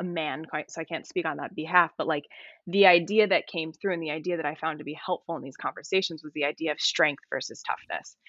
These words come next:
And so toughness would be saying, "I'm fine," you know, like, "I'm fine, I'm fine, I'm good," when actually, like, on the inside, you're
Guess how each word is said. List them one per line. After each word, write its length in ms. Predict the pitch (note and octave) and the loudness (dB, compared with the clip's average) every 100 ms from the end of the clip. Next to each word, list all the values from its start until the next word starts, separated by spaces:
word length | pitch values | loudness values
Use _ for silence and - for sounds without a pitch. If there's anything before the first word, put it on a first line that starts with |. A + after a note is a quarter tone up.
| - - | -20 -2
And 140 | F3+ F#3 | 0 6
so 180 | F#3 | 6
toughness 760 | F3 - A3+ G#3+ - F3+ E3 - | 6 4 2 2 2 0 0 -2
would 160 | F3 | -2
be 360 | D3+ D#3+ D#3+ D#3 - - _ - | 2 2 2 -2 -8 -20 _ -14
saying, 500 | - G#3 G3 F#3 F3+ - | 2 6 6 4 0 2
"I'm 320 | F#3 F#3 F#3+ | 4 4 2
fine," 760 | - G3 F3 D3+ B2+ A#2+ E3 F#3+ _ | -2 0 2 0 -4 -10 -16 -20 _
you 140 | G3 | -8
know, 160 | E3+ D3 | -4 -2
like, 180 | D3 - | -4 -6
"I'm 80 | G#3 | -4
fine, 260 | G3 A#3 - _ _ _ - | 0 0 -4 _ _ _ -16
I'm 80 | D#3+ | -6
fine, 220 | D#3+ - _ _ _ _ _ | -6 -6 _ _ _ _ _
I'm 160 | F3 F#3+ | -8 0
good," 300 | G3 - - _ _ | 0 0 -10 _ _
when 180 | - F#3+ | -2 0
actually, 400 | E3 D#3+ - F#3+ | 0 0 -2 -2
like, 160 | E3 D#3+ | -2 -2
on 100 | D#3+ | -4
the 160 | D#3 | -6
inside, 400 | D3 D#3 E3+ E3 | -8 0 0 0
you're 160 | D#3+ D3 | -2 -6